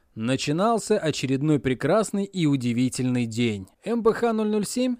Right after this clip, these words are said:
здоровенный лысый варвар в клёпаном доспехе из чёрной кожи и с ног до головы покрытый татуировками, помахал гигантским полуторным мечом длиной почти в два своих роста.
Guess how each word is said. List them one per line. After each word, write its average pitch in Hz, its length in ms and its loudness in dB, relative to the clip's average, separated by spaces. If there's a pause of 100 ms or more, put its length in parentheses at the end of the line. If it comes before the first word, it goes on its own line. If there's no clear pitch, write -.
здоровенный 156 680 0
лысый 143 340 -2
варвар 131 420 0
в - 100 -20
клёпаном 147 460 -2
доспехе 156 560 -2
из 151 160 -10
чёрной 135 440 -2
кожи 156 480 0 (100)
и 160 100 -4
с - 140 -2
ног 190 220 0
до 165 100 0
головы 151 400 2
покрытый 151 420 -2
татуировками, 202 720 2 (160)
помахал 220 460 2
гигантским 139 520 -2
полуторным 139 600 0
мечом 226 420 -2
длиной 226 380 0
почти 190 500 -6
в 147 200 -10
два 127 280 0
своих 143 400 -4
роста. 120 440 -6